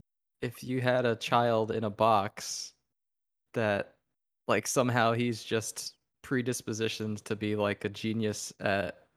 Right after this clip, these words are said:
music. Like, I think that all has to do with your surroundings and upbringing and what you're,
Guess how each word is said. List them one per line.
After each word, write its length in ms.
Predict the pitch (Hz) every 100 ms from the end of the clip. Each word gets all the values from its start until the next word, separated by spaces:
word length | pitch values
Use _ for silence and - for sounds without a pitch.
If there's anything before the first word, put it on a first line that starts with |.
| -
music. 640 | 110 113 101 85 - - -
Like, 160 | 104
I 60 | 101
think 280 | - 120 -
that 140 | 107
all 560 | 92 107 104 101 101 - _ _ _ _ _ -
has 160 | 127 117
to 60 |
do 160 | 113 120
with 140 | 110
your 60 | 113
surroundings 680 | - 107 101 107 104 104 107
and 120 | 101
upbringing 520 | 101 107 98 98 98
and 140 | 98
what 160 | 104 -
you're, 240 | 107 101